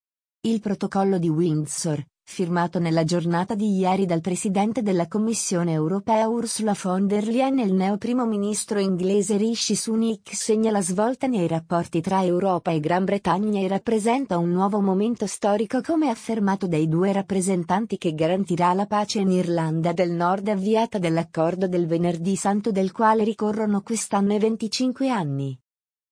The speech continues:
Meno controlli alle dogane. Tra gli accordi previsti dal protocollo avviato dall'allora ministro Boris Johnson nel duemilasedici e che prevedeva la realizzazione di una frontiera fisica tra i due paesi,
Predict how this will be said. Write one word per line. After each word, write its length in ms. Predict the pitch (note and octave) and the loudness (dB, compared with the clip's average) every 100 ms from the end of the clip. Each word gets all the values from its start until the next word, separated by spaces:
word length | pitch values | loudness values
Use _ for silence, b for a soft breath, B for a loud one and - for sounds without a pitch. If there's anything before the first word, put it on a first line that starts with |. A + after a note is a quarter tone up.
| _ F#3+ | _ 2
Meno 300 | F#3+ F#3+ F3+ | 4 4 0
controlli 680 | G3 F#3 G3 G3 G3 G#3+ G#3+ | 0 -2 -2 0 0 0 0
alle 160 | G3 | 2
dogane. 600 | G#3 A3 G3+ D#3 C#3 C3 - _ _ _ _ _ | 0 2 0 0 -2 -4 -10 _ _ _ _ _
Tra 260 | - G3+ G3 | -4 0 2
gli 120 | F#3+ | 2
accordi 420 | F3+ - G#3 G3 | -2 -2 0 0
previsti 560 | G3 G3 G3 A3+ - B3 | 0 0 0 -2 -4 -2
dal 140 | F#3 | -2
protocollo 580 | E3 F3+ A#3+ - G#3 G#3 | -2 -4 -4 -2 0 2
avviato 480 | G3+ F#3 A3 A3+ G#3 | 0 2 2 0 0
dall'allora 680 | F#3+ G3+ G#3 G3 F#3+ G#3+ A3 | 2 2 4 4 4 2 2
ministro 600 | G#3+ G3+ D#3+ - F#3+ E3+ | 2 2 0 -4 -2 0
Boris 460 | E3 G#3 A3+ - G#3+ | 0 0 0 0 -2
Johnson 540 | G3 F3+ C3+ - G3 | 2 0 0 -4 -2
nel 200 | F#3 F3 | 0 0
duemilasedici 960 | E3 F3+ F#3+ G#3+ G#3+ - F#3 E3+ G3 F3 | 0 2 2 0 -2 0 0 0 -2 -2
e 60 | D#3+ | -2
che 120 | E3 | -2
prevedeva 540 | F#3 F3 F3 F#3 G3 | 0 0 2 2 2
la 100 | F#3 | 2
realizzazione 880 | F#3 G3 G3+ G3+ A3 A3 - G#3 G#3+ | 2 2 0 0 -2 -4 -2 -2 0
di 120 | G3 | 0
una 120 | F#3 E3 | 0 -2
frontiera 600 | - G3 F#3 G#3 G#3 G3 | -2 -2 0 0 0 -2
fisica 440 | A#3 A3 G#3+ G#3 | -2 -4 -4 -6
tra 160 | G3+ F#3+ | -2 -2
i 120 | F3+ | 2
due 160 | G#3 | 0
paesi, 640 | G#3+ B3+ A#3+ F3 D3+ D3+ | 2 2 2 2 0 -4